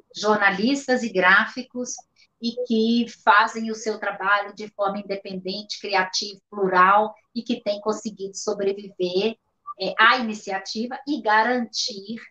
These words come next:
a sustentação e a sobrevivência de vários jornalistas. Outro exemplo que eu gosto de citar é o do, da, da Marco Zero, de Recife.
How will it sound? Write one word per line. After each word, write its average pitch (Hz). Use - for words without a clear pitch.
a 202
sustentação 196
e 202
a 202
sobrevivência 190
de 185
vários 175
jornalistas. 185
Outro -
exemplo 302
que 285
eu 262
gosto 247
de 226
citar 220
é 240
o 220
do, 220
da, 202
da 220
Marco 262
Zero, 208
de 196
Recife. 226